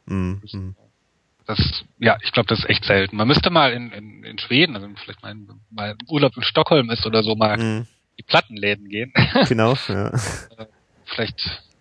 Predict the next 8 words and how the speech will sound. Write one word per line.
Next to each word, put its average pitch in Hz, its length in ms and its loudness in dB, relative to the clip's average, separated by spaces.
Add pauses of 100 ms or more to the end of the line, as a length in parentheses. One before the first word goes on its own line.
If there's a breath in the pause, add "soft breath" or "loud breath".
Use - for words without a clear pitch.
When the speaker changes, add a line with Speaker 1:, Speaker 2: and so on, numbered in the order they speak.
(220)
Speaker 2:
steht's - 320 -6
da 101 160 0
in 98 140 -8
so 101 60 -10
einem 98 180 -16
Secondhand-Vinyl-Laden 107 1500 0
noch 95 140 -8
rum. 127 340 -2